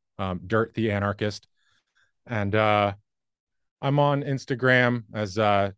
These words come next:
Doctor Dirt with a K and Doctor, um, because it wasn't taken yet. Uh, <laughs> uh,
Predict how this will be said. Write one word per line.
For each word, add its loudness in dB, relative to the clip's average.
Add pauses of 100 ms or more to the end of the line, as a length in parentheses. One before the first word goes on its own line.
Doctor -2
Dirt -2 (280)
with -8
a -10
K 0 (500)
and -6
Doctor, -4 (540)
um, -10
because -8
it -8
wasn't -8
taken -8
yet. -8 (760)
Uh, -6 (380)
<laughs> -
uh, -6